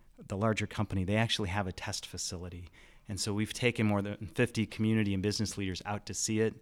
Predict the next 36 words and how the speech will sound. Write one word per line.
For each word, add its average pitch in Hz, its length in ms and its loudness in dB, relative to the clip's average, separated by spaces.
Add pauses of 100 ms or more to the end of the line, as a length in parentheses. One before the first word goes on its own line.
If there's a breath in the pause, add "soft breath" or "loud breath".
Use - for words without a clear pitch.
(480 soft breath)
And 101 280 -4 (100)
I 104 80 -4
tell 131 260 4
you, 127 100 8
this 123 220 4
is 131 100 2
something 135 380 8
that, 113 220 4 (400 loud breath)
uh, 110 180 -4
no 131 220 8
one 160 160 12
will 135 80 10
believe 123 320 8
me, 107 120 6
but 104 140 6
I 117 100 10
was 117 180 6
the 110 100 0
biggest 110 320 4
skeptic - 560 0 (160)
going 107 320 2
out. 98 260 0
The, 101 220 -2 (340 loud breath)
"What 135 180 10
are 156 60 12
we 147 100 12
working 110 340 6
on? 95 120 0
Is 95 120 -2
this, 139 280 4
should 120 200 4
we 113 100 4
really 139 240 8
be 113 100 4
doing 107 280 6
this?" 98 280 -4